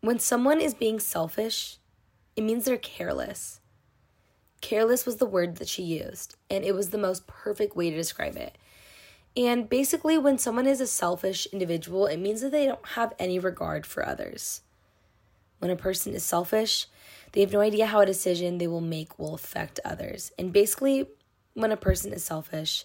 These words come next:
they literally are only looking out for their own personal gain. Being selfish is extreme carelessness and having no consideration for others.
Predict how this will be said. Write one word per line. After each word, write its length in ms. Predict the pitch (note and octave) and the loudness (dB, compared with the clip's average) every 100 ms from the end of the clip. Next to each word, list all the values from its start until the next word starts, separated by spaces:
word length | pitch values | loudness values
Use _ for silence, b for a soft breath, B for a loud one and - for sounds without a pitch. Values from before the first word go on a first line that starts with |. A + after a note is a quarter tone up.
| b b b b b b b | b b b b b b b
they 100 | G#3+ | 0
literally 480 | F#3+ G#3+ A3+ B3+ B3 | 2 2 4 4 6
are 140 | G#3+ - | 6 6
only 240 | G#3 B3 | 4 4
looking 340 | A3+ G3 G3+ - | 2 0 0 -4
out 160 | E3+ | -4
for 120 | - | -4
their 180 | E3+ - | -4 -4
own 240 | E3 E3+ E3+ | -4 -6 -8
personal 380 | F3 - D#3+ | -8 -8 -8
gain. 420 | E3 - A1+ - F#3 _ _ _ _ _ _ _ _ _ - | -10 -10 -10 -14 -18 _ _ _ _ _ _ _ _ _ -6
Being 280 | A#3+ D4 E4+ | 2 4 4
selfish 680 | - F#3 - G#3 G#3 - - | 4 0 2 2 2 -4 -2
is 100 | G3+ | 0
extreme 840 | F#3+ - - - F3+ F#3 G3+ C4 C4 | 0 -2 -4 -6 -6 -4 0 2 2
carelessness 600 | - E3 F3+ - A3+ - | 0 2 2 0 -4 -2
and 140 | F3+ | -2
having 420 | F3 F3 F3 F3 | 0 0 -2 0
no 260 | F3+ F3 E3 | 2 4 4
consideration 600 | F#3 E3+ E3+ D#3 D#3 F#3+ | 0 -6 -6 -6 -8 -10
for 140 | - | -8
others. 460 | - - - - | -8 -8 -10 -12